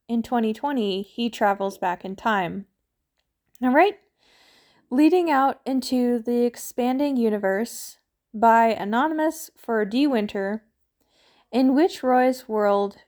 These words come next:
gets bigger and smaller at the same time. The half day of campaign filming goes about as well as he can, as can be expected. The art director tries to coax Roy into making the precise degree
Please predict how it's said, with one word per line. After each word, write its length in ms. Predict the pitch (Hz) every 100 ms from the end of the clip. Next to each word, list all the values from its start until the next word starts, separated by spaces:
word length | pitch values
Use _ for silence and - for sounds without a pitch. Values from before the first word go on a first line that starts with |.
| -
gets 240 | 208 247 -
bigger 340 | 240 240 294
and 160 | 294 294
smaller 480 | - 208 202 202 -
at 140 | 208
the 100 | 214
same 280 | - 208 190
time. 640 | 202 - 247 196 180 208 _ _ -
The 100 | 254
half 380 | 240 285 370 -
day 460 | 269 247 254 254 _ _ _ -
of 360 | 233 233 - _ _
campaign 520 | 247 247 262 240 226
filming 460 | 226 220 208 208 208
goes 300 | 208 226 285
about 340 | 220 202 190
as 180 | 208 214
well 360 | 208 190 185 -
as 180 | 202 -
he 140 | 220
can, 400 | - 202 196 202 _ _ _ _ -
as 200 | 277 339
can 200 | - 254
be 100 | 226
expected. 680 | 185 - 233 233 - 165 - -
The 200 | 233 247
art 240 | 254 302
director 520 | - 349 254 - 277 269
tries 320 | - 220 220
to 100 | -
coax 440 | - 214 202 -
Roy 380 | 208 196 196 196 -
into 280 | 233 -
making 380 | 233 233 233 294
the 80 | 277
precise 600 | - 226 - 226 285 -
degree 580 | 277 226 220 208 214